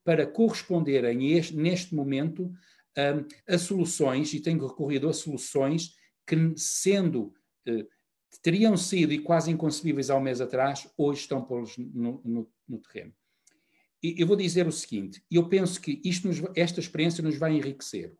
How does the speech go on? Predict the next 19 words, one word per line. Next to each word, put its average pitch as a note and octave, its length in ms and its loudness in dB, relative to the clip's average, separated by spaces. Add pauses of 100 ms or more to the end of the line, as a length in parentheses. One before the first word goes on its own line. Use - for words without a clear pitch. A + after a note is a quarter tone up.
humanamente F3+ 580 2
vai F3 100 2
nos E3 100 -2
tornar D3+ 260 -2
próximos, F#3+ 720 -4 (360)
mesmo E3+ 520 2
à D#3+ 60 2
distância. G2 640 -10 (600)
Mas F3 200 -2
penso - 520 -6 (300)
que, - 80 -4
apesar C3+ 460 0
de C#3 100 -4
tudo, A2+ 500 -8
a D#3 220 4
relação C3+ 640 -2
face C#3+ 500 -4
a A#2 60 -4
face - 560 -6